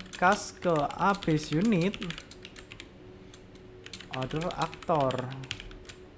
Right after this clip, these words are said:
If tidak unit, artinya jika unitnya tidak valid, ya kita return. <clears throat>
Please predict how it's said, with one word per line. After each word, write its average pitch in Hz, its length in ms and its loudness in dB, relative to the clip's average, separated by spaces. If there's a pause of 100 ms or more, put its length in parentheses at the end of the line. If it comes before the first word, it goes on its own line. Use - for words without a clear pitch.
(1000)
If - 320 -2 (220)
tidak 156 400 2
unit, 139 400 0 (160)
artinya 160 400 0
jika 180 400 4 (160)
unitnya 165 560 4
tidak 160 280 0
valid, 131 320 -2 (1200)
ya 131 80 -2
kita 139 280 4
return. 135 440 2 (3250)
<clears throat> 170 500 -2